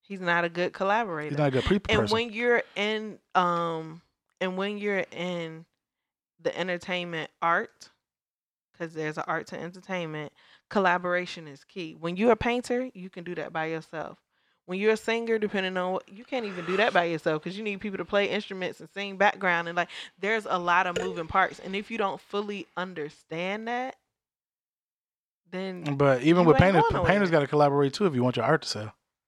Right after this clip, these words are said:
Speaker 1: Well, true. But I'm just saying, like, in the creation
Speaker 2: Oh, the
Speaker 1: of,
Speaker 2: creation
Speaker 1: of the
Speaker 2: process, yeah.
Speaker 1: thing.
Speaker 2: Well, the, it ain't even about the creation 'cause the creators, you don't, it's not necessary to collaborate in order to create,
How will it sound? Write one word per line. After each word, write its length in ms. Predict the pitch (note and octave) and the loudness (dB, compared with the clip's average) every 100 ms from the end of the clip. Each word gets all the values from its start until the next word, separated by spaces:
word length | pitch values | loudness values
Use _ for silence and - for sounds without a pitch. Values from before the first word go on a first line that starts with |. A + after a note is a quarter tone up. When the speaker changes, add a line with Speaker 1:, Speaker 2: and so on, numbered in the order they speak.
| _ | _
Speaker 1:
Well, 200 | F#3 E3+ | -6 -6
true. 440 | E3 G#3+ F#3+ F#3 G3 _ _ | -6 -8 -8 -8 -12 _ _
But 120 | G#3+ B3 | 2 2
I'm 100 | B3 | 2
just 140 | A#3 | -4
saying, 180 | A3 G3 | -2 0
like, 180 | - F#3+ | 0 -2
in 140 | G3+ | -6
the 80 | F3+ | -6
creation 720 | - G3 E3+ F#3 - D#3+ D3 F3 | -6 -4 -2 -2 -4 -8 -6 0
Speaker 2:
Oh, 140 | E3 | 0
the 20 | D#3 | 0
Speaker 1:
of, 20 | |
Speaker 2:
creation 260 | C#3 B2 F3 | 0 2 2
Speaker 1:
of 60 | |
the 60 | E3+ | 2
Speaker 2:
process, 200 | A#2+ A#2+ | -2 0
yeah. 40 | G3 | 2
Speaker 1:
thing. 280 | G3 D3+ - _ _ _ - - - | 0 -2 -10 _ _ _ -20 -8 6
Speaker 2:
Well, 200 | E3+ E3 | 8 8
the, 120 | D3 | 6
it 280 | C3 C3+ G3 | 4 6 8
ain't 160 | A3+ | 10
even 140 | G#3 F#3 | 10 8
about 240 | E3+ D#3 | 8 6
the 60 | - | 4
creation 360 | D3+ F#3 F3 | 6 6 6
'cause 420 | D3+ C#3+ B2+ - - - - - _ _ | 6 6 6 2 -8 -14 -20 -20 _ _
the 80 | C3 | -2
creators, 800 | - E3 F3+ A#3 A3+ G3 D#3+ A#2 _ - | 6 8 10 10 10 10 8 2 _ 4
you 120 | F3 | 8
don't, 320 | G#3+ G3+ - | 10 8 6
it's 120 | E3 F#3 | 6 8
not 180 | F3 | 6
necessary 680 | C#3+ E3 D3+ E3 D3+ C#3+ C#3 | 6 4 4 8 8 8 4
to 440 | - D#3+ C#3 C3 | 2 4 4 4
collaborate 500 | B2 C#3+ C#3+ C3+ C#3 | 2 6 6 6 4
in 80 | B2 | 4
order 200 | B2+ B2 | 2 2
to 120 | - | -2
create, 500 | A#2 - A2+ C#3+ D3+ | -6 -4 2 2 2